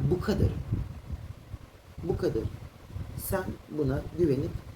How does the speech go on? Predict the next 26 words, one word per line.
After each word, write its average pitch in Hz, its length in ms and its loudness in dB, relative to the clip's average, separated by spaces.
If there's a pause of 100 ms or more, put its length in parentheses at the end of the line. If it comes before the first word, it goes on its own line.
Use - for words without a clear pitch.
(100)
inanmak 175 540 2
durumundasın. 117 580 -4 (800)
Ve 180 160 6
bunu 185 200 6
bu 220 80 4
şekilde 175 420 2
lütfen 196 360 -2
kabul 147 280 0
et. - 240 -4 (2500)
Yani 208 200 6
ben 233 300 8
buyum 240 280 8
enerjisiyle 123 760 2
gelecek 107 420 0 (100)
yine. 113 120 -2 (140)
Aniden. 175 600 8 (680)
Birden 139 400 6 (100)
çıkıp - 340 -2
gelip. 123 260 4
Yani 156 300 6 (880)
hani 196 180 8
böyle 180 380 10
biz, 190 120 2 (400)
e, 160 320 2
belki 175 320 4
de 180 160 8